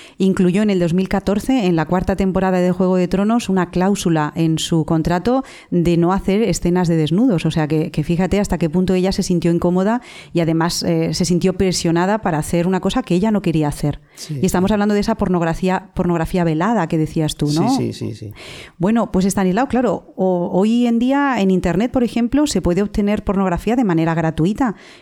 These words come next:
Speaker 1: Entonces yo te pregunto, ¿qué sacan los promotores de la extensión de la pornografía?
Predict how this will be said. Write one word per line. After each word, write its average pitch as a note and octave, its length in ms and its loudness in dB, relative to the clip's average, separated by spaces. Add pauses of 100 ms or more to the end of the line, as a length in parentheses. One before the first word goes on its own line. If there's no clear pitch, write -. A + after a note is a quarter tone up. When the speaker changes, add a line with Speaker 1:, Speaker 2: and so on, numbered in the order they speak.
Speaker 1:
Entonces G#3 320 2
yo G3+ 100 2
te A3 100 0
pregunto, G3+ 500 0
¿qué G3+ 160 0
sacan G#3+ 340 0
los F#3+ 120 0
promotores F#3 800 0
de F3+ 140 2
la E3+ 120 0
extensión E3+ 640 0
de E3+ 120 0
la D#3+ 200 -2
pornografía? D#3+ 800 0